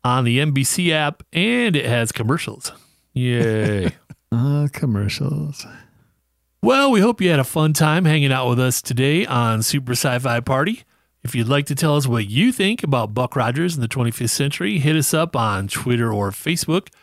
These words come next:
Speaker 1: or send us an email at party at super sci fi party dot com. That's party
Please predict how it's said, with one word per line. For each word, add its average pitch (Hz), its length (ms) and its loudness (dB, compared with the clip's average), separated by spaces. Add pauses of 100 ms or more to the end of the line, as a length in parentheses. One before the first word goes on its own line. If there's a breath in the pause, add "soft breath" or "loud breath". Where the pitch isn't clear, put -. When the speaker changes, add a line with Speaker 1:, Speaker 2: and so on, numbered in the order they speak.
(200 soft breath)
Speaker 1:
or 233 240 2
send 220 260 0
us 208 160 0
an 170 80 2
email 220 380 0
at 127 200 -4 (140)
party 220 520 0 (220)
at 110 220 -4
super 143 380 0
sci 139 400 0
fi 135 300 0
party 139 420 0
dot 117 360 -4
com. 160 440 0 (580)
That's 104 200 -4
party 165 540 -2